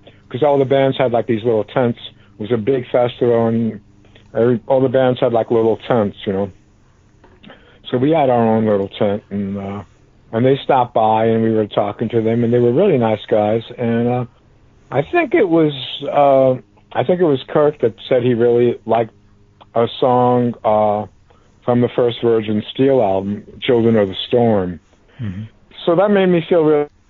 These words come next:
Speaker 1: really good because, you know, I, I didn't expect them to like it because they, at the time they were really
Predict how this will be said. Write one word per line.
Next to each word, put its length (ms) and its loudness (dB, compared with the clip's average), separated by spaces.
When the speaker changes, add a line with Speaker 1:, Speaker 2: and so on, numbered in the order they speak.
Speaker 1:
really 240 -2
good 260 0
because, 400 0
you 100 -2
know, 180 4
I, 240 0
I 120 0
didn't 180 2
expect 300 -2
them 160 -2
to 100 0
like 360 0
it 120 0
because 320 -4
they, 160 0
at 200 -4
the 80 -4
time 300 0
they 100 2
were 140 0
really 400 0